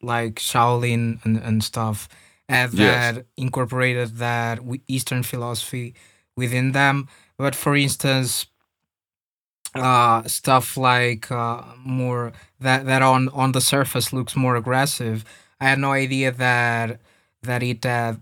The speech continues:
Speaker 1: that component of, of disci-, discipline and respect.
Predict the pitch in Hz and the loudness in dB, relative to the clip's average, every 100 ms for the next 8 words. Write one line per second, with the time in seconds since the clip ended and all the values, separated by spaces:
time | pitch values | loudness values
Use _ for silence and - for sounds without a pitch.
0 | - 113 117 113 - 120 120 117 120 117 | -12 -6 -4 -4 -4 -4 -2 -2 -2 -4
1 | 120 117 107 - 113 120 - 127 110 _ | -4 -4 -6 -10 -8 -6 -4 -6 -8 _
2 | 117 123 120 110 127 117 113 110 110 - | -6 -4 -2 -4 -4 -2 0 0 -2 -2
3 | 120 110 - | -2 -2 -6